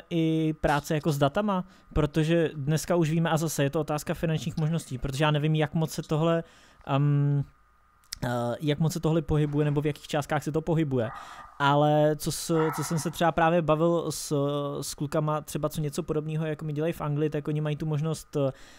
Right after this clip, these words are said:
bavit se s týmama třeba v druhý anglický lize nebo v druhý německý lize a tak dále. A tam se hodně využívají data. To znamená, že jasně, jedna věc je skautování, podívat se na ty místa, kde, kde ty třeba hra-,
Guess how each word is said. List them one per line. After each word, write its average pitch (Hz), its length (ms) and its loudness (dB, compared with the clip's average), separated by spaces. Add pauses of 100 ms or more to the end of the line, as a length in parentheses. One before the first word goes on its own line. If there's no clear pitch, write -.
(140)
bavit 143 280 0
se 156 80 -2
s - 40 -8
týmama 147 380 -2
třeba 143 300 0
v 123 100 -2
druhý 151 460 -2
anglický 139 440 -2
lize 131 260 -2
nebo 123 180 -2
v 120 40 -4
druhý 147 240 0
německý 147 400 -4
lize 127 220 -4
a 127 60 -2
tak 143 160 -4
dále. 123 320 0 (580)
A 131 440 4
tam 151 140 2
se 175 120 0
hodně 170 240 2
využívají 165 460 2
data. 139 340 0 (220)
To 139 100 0
znamená, 160 400 2
že 160 280 4 (100)
jasně, 175 480 0
jedna 151 220 0
věc 151 160 -2
je 165 60 -6
skautování, 160 720 0
podívat 135 400 -2
se 156 100 -6
na 143 100 -2
ty 147 120 -4
místa, 143 340 -2
kde, 131 560 0 (240)
kde 131 180 -2
ty 139 100 -6
třeba 139 320 -2
hra-, 143 140 -2